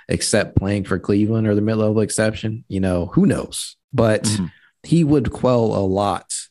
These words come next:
Speaker 1: of those issues if he was to develop into that kind of three and D wing type player, uh, that they originally thought that he could possibly turn into.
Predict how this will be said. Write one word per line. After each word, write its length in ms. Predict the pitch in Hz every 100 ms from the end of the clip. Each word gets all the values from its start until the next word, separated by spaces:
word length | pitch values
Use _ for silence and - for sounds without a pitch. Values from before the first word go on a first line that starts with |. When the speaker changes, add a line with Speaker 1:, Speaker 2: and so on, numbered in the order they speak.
| _
Speaker 1:
of 200 | - 92
those 260 | 104 95 90
issues 540 | 95 87 - 98 90
if 160 | 87 80
he 80 | 90
was 200 | 90 90
to 160 | - 95
develop 440 | 85 87 82 80
into 220 | 85 82
that 220 | 85 80 -
kind 160 | 87
of 80 | 78
three 260 | - 90 82
and 140 | 80
D 180 | 90 80
wing 400 | 82 85 76 76 _ _ -
type 280 | 101 95 -
player, 460 | 90 78 71 - _ _ - - _ -
uh, 240 | 82 80
that 200 | 80 78
they 240 | 87 85 80
originally 500 | 82 82 82 78 76
thought 320 | - 87 82
that 100 | 76
he 80 | 80
could 160 | -
possibly 680 | - 82 76 64 78 73 76 - _ _
turn 220 | - 87
into. 480 | 78 73 - -